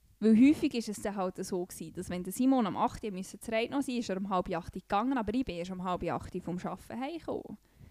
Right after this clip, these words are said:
Oder jetzt bin ich am fünf, ab zehn, ab sieben daheim, der Simon muss erst irgendwie am Viertel vor acht gehen. Schon hast du wieder eine halbe Stunde und kannst zusammen in Ruhe zu Nacht essen.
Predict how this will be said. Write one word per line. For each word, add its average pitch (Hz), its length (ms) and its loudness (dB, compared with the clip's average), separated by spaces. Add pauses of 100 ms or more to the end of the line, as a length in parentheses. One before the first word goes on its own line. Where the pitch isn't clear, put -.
(460)
Oder 214 200 6
jetzt 277 300 -2
bin 233 160 2
ich 214 80 -2
am 185 100 0
fünf, 233 320 4
ab 240 180 -2
zehn, 220 100 0
ab 175 160 0
sieben 285 320 0
daheim, 277 460 2
der 240 100 -4
Simon 220 340 2
muss 202 200 0
erst 196 180 2
irgendwie 196 260 -2
am 175 140 -4
Viertel 196 280 -4
vor 185 140 -4
acht 180 240 -6
gehen. 262 100 -8 (1400)
Schon 269 200 4
hast 285 140 4
du 285 60 2
wieder 247 180 4
eine 208 80 0
halbe 220 280 2
Stunde 254 280 2
und 226 80 0
kannst - 260 -6
zusammen 196 240 -2
in 190 160 0
Ruhe 185 220 0
zu - 140 -10
Nacht 208 260 -6 (140)
essen. - 240 -14